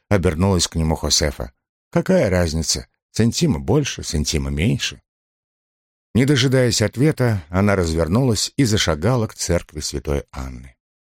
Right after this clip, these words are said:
«Я ищу преподобного Педро», объявила она клирику, который сидел у входа в нижний этаж капитула —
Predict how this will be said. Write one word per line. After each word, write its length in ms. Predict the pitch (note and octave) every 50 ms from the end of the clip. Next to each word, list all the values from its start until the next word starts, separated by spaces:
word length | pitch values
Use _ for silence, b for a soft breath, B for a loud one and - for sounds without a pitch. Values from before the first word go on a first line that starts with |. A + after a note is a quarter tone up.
| _ _ _ _ _ _ _ _ _ _ _ _ _ _ _ _ -
«Я 260 | A#2+ A#2+ B2+ B2+ B2+
ищу 460 | A#2+ - - - C3+ C3+ C3 B2 - -
преподобного 680 | - B2+ A#2+ - A2 G#2+ B2 A#2+ A2+ B2 B2 G#2+ C3 B2
Педро», 520 | - D3 C#3+ A#2+ F#2+ E2 E2 D2+ B1+ - _ _ _ _ _ -
объявила 600 | G#2+ F2 D#2+ G2 G2 F2 G2 F#2 F2 F2 F2+ F2
она 180 | F2 F2+ F#2
клирику, 560 | - - A2 C3 G#2+ A#2 - - G#2+ G#2 - - _ _ _ _ -
который 280 | C#3 - D#3 D3+ C3
сидел 300 | - - G#2+ G#2+ A2+ A2
у 60 | G#2
входа 340 | F#2 - - A#2+ B2 A2 A2
в 60 | G2
нижний 380 | F#2+ G#2 A2+ A2 - F#2 F#2 F2
этаж 260 | - G2 G2 F#2 -
капитула — 600 | - - G2+ - - B2 - - D#2 C#2+ C#2+ C#2